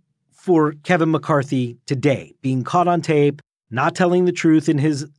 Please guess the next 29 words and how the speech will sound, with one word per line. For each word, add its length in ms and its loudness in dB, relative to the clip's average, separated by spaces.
denials 580 0
that 120 -2
he 80 -2
had 100 -6
said 180 -6
these 200 -10
things? 400 -12
And 120 0
what 80 2
does 100 -2
it 80 -2
mean 520 2
for 320 0
Trump's 340 -2
relationship 560 -2
with 140 -6
McCarthy 720 -4
going 220 -6
forward? 260 -10
Well, 140 -10
really, 540 2
Donald 340 0
Trump's 240 -2
thinking 540 -2
is 180 0
the 260 0
most 460 2
important 760 -4
element 580 -2